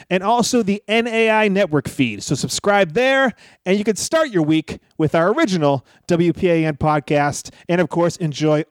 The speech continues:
all the other great podcasts they have over there on the network. But as for this podcast, of course, well, coming up, we've got Merv Griffin time.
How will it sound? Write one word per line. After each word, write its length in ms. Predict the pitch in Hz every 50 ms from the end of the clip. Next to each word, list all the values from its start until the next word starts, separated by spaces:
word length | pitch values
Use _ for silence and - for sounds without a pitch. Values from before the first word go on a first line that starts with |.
| _ -
all 220 | 196 202 220 214
the 100 | 185 202
other 140 | 196 190 175
great 240 | 143 156 170 170 -
podcasts 600 | - 151 147 151 143 - - 147 143 143 - -
they 140 | - 160 143
have 340 | 135 143 143 143 143 - - - - - - _
over 240 | - 147 147 139 147
there 280 | 147 147 143 143 143 151 -
on 200 | 143 143 147 143
the 80 | 135 139
network. 520 | 139 139 135 123 120 113 107 104 - - - _ _ _
But 80 | - 180
as 260 | 175 180 185 175 -
for 160 | - 175 165
this 180 | 156 262 269 -
podcast, 540 | - - 226 226 202 - 233 233 226 -
of 80 | - 214
course, 460 | - - 220 220 233 233 214 - -
well, 500 | 196 175 190 190 185 185 190 175 - _ _
coming 200 | - 202 202 226
up, 140 | 233 233 -
we've 160 | 214 180 151
got 160 | - 180 160 143
Merv 320 | 143 175 262 269 254 208
Griffin 260 | 247 233 214 233 220
time. 400 | - 220 226 226 226 226 233 226